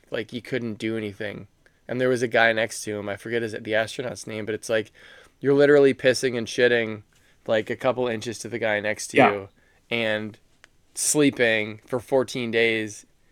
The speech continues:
Speaker 1: in something smaller than, like, the two front seats of your car. Like, it sounds horrible. Actually, the Soyuz capsules look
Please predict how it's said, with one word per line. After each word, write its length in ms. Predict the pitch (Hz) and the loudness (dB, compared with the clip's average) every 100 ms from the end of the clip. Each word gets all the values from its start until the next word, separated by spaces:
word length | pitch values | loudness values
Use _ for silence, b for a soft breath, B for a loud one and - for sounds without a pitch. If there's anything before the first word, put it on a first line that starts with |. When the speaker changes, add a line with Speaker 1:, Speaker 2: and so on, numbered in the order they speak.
| b b b 277 - | b b b -12 -6
Speaker 1:
in 120 | 127 | -4
something 360 | - 131 135 135 | 2 2 2 -4
smaller 580 | - 120 117 123 120 | -4 0 2 4 4
than, 200 | 110 110 | 2 -2
like, 340 | 113 110 - - _ _ - | -2 -4 -6 -18 _ _ -20
the 440 | - 135 120 123 | -18 -16 -12 -8
two 180 | 117 139 | -6 -6
front 300 | 117 135 120 | -6 -4 -4
seats 220 | 127 117 | -4 -8
of 40 | - | -8
your 100 | 117 | -8
car. 280 | - 113 110 | 0 2 2
Like, 180 | 104 | 0
it 100 | 113 | -6
sounds 520 | - 123 117 110 - - b b b b | -2 0 0 -4 -12 -18 b b b b
horrible. 440 | 123 127 117 107 _ | 4 4 4 -2 _
Actually, 580 | 151 190 - 143 120 117 b b b - | 4 4 4 2 2 0 b b b -4
the 80 | |
Soyuz 680 | 143 - 147 143 165 139 113 | -2 2 6 6 8 4 2
capsules 520 | - 107 107 127 107 | -2 -2 -2 -8 -4
look 260 | 117 110 | -2 -4